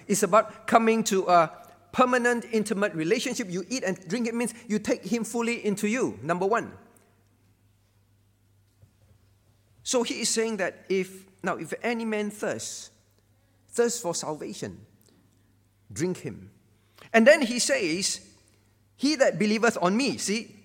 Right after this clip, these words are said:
drinking is about believing in Jesus. As the scripture has said, "Out of his belly shall flow rivers of living water." What does it mean? Now, the believers that will drink in Christ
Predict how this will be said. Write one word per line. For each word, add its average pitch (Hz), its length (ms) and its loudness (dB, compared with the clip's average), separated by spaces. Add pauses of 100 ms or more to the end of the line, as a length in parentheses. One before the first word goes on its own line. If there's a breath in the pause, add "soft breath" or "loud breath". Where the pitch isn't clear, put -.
drinking 247 400 0
is 175 160 0
about 170 240 2
believing 190 460 0
in 170 200 -4
Jesus. 151 540 -6 (1120 soft breath)
As 196 120 4
the 196 80 0
scripture 233 340 0
has 196 100 -2
said, - 180 0
"Out 233 140 4
of 180 80 2
his 180 160 -4
belly 240 340 -2
shall 175 160 0
flow 208 360 2
rivers 202 420 -2
of - 180 -4
living 175 340 -4
water." 190 300 -2
What 220 160 2
does 269 140 -6
it 254 120 -10
mean? 202 360 -8 (920 soft breath)
Now, 190 220 0 (1120)
the - 140 2
believers 277 500 4
that 185 180 2
will 185 240 2 (300)
drink 240 320 -4
in 233 240 -2
Christ 190 600 -2